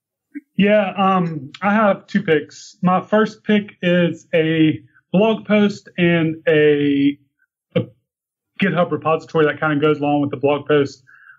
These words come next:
Um, I did something configuring Vue to work with AppSync and GraphQL, and it's my first time using Vue, and I really, really enjoyed it. So basically, we're using a combination of A W S AppSync with,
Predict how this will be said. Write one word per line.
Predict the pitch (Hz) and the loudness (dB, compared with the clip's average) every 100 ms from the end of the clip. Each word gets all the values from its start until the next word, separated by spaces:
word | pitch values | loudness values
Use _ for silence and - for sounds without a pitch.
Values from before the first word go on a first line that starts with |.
| _ - | _ -2
Um, | 165 156 151 | 0 0 -2
I | 175 | -4
did | 160 202 202 | 0 -2 0
something | 202 185 185 175 165 - _ _ | -2 0 0 2 0 -6 _ _
configuring | 160 123 185 180 156 143 123 | -2 0 0 0 0 -2 -2
Vue | 139 185 190 | 2 2 2
to | 185 | -2
work | 165 160 160 | 0 0 0
with | 151 139 _ | -2 -2 _
AppSync | 170 170 - - 180 175 - _ _ _ _ | -4 -4 -6 -2 0 -2 -10 _ _ _ _
and | 165 156 147 143 | -2 0 2 2
GraphQL, | 165 160 - 170 185 202 - | 0 -2 0 0 2 -2 -4
and | 160 156 | -2 0
it's | 160 180 | 0 0
my | 170 | -2
first | 175 175 | -2 -2
time | 180 165 | -4 -4
using | 165 156 139 | -6 -6 -2
Vue, | 165 165 | 0 0
and | 143 | 0
I | 139 | 0
really, | 156 160 156 147 147 | 0 2 2 0 0
really | 160 160 | 2 2
enjoyed | 143 135 147 156 | 0 0 0 2
it. | 160 - _ _ _ _ | 0 -2 _ _ _ _
So | - 156 | -2 0
basically, | 131 175 180 185 165 165 156 147 - _ _ _ _ _ _ _ - | 2 -2 -2 -4 0 2 2 0 -8 _ _ _ _ _ _ _ -2
we're | 156 | 0
using | 170 170 160 156 147 - | 2 0 0 0 -2 -6
a | - | -4
combination | 170 151 156 - 143 | -2 0 -2 0 -2
of | |
A | 151 | 0
W | 170 165 160 160 | 0 0 0 -2
S | - - | -4 -6
AppSync | 160 160 160 151 147 | -6 -4 -4 -2 0
with, | 147 | -2